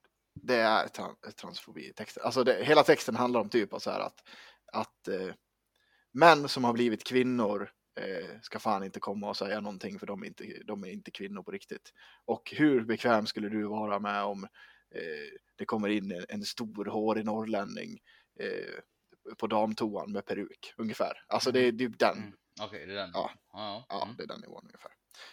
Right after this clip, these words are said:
Speaker 1: Nu är det inte exakt det som innehåller texten, men skitsamma.
Speaker 2: Nej.
Speaker 1: De fick massiv kritik för det här i alla fall.
Speaker 2: Mhm.
Speaker 1: Eh, med rättighet. Kul.
Speaker 2: Mm.
Speaker 1: Sen i alla fall har haveristerna gjort ett kul avslöjande.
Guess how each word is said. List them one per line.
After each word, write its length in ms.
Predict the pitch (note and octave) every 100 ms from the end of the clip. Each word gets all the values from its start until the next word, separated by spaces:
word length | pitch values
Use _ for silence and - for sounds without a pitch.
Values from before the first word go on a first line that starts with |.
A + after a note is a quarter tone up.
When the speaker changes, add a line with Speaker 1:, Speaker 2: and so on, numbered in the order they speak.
| _
Speaker 1:
Nu 100 | A2
är 40 |
det 40 | G#2
inte 120 | F#2+
exakt 260 | - - -
det 80 | -
som 120 | -
innehåller 220 | - -
texten, 300 | A2+ - -
men 100 | -
skitsamma. 340 | - D#3 B2 G#2+
Speaker 2:
Nej. 440 | - - - -
Speaker 1:
De 100 | D3
fick 220 | C#3 - - _
massiv 400 | D#3 F3 - G#2+
kritik 400 | - G#2+ - -
för 100 | -
det 60 | C3
här 100 | G#2
i 20 |
alla 100 | -
fall. 180 | - F#3 _
Speaker 2:
Mhm. 260 | G2+ G2 B2 - _ -
Speaker 1:
Eh, 520 | - A2 G#2 G#2 G2 F#2+ - _ _ _ _ _
med 340 | B3 G#2+ G2 -
rättighet. 580 | - - - C#3+ - - _ _ _ _ _ _
Kul. 180 | - B2+
Speaker 2:
Mm. 580 | A3 - _ - - -
Speaker 1:
Sen 180 | - F#3
i 20 |
alla 80 | F#3
fall 220 | - D3
har 220 | D#3 C3 B2
haveristerna 680 | C3 C#3 F3+ - A2 A2 B2+
gjort 140 | A2+
ett 120 | G#2 - _ _ -
kul 300 | - G#2+ F#2+
avslöjande. 720 | A2 G3 - G#2+ F2 D2